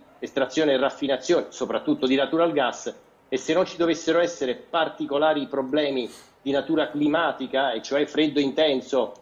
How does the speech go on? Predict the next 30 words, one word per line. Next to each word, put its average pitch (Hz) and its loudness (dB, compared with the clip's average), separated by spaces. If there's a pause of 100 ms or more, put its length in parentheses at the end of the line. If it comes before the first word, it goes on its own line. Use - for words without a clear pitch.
(160)
autunnale, 135 -2
cosa 131 -2
tra 123 0
l'altro 120 -2 (260)
difficilmente 139 0
verifi-, 120 -6
che 131 0
si 120 -6
verifica 131 4
difficilmente 127 2
negli 131 2
Stati 156 0
Uniti, 123 0 (300)
direi 147 4
che, 135 -2 (320)
eh, 131 -8
la 127 0
stagionalità 135 0
ribassista 139 -2
potrebbe 131 2
riaccompagnare 123 0 (320)
i 127 -4
prezzi 139 -2
un 123 -2
po' 135 0
verso 127 -2
il 127 -2
basso. 120 -4
Secondo 170 2
me, 196 2